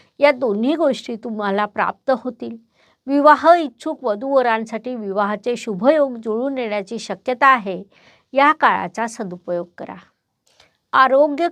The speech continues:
कर्ज, स्पर्धक, हितशत्रू या सर्व दृष्टीने विचार केला असता हा महिना मिथुन जातकांसाठी थोडा काळजीचा राहील, कारण आरोग्यविषयक काही समस्यांचा सामना तुम्हाला करावा लागणार आहे.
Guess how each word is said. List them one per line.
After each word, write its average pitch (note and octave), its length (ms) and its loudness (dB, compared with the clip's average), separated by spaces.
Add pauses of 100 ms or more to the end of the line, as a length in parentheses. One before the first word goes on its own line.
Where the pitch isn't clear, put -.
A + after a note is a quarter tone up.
कर्ज, A3 260 -4
स्पर्धक, A3 520 -6 (100)
हितशत्रू A3 720 -6
या A#3 160 -2
सर्व B3+ 320 -4
दृष्टीने B3 480 -6
विचार - 380 -8
केला A3 200 -8
असता A3 400 -8 (460)
हा D#4 220 6
महिना A3+ 380 -6
मिथुन B3 440 -8
जातकांसाठी G3 800 -6 (100)
थोडा D#4+ 340 0
काळजीचा G3+ 600 -6
राहील, G3 280 -12 (480)
कारण G#3 320 2 (360)
आरोग्यविषयक B3 1040 2 (160)
काही G#3 240 -4
समस्यांचा G#3+ 720 -6
सामना G#3+ 420 0
तुम्हाला A3 400 -2
करावा G3+ 420 -6
लागणार F#3+ 380 -4
आहे. - 240 -10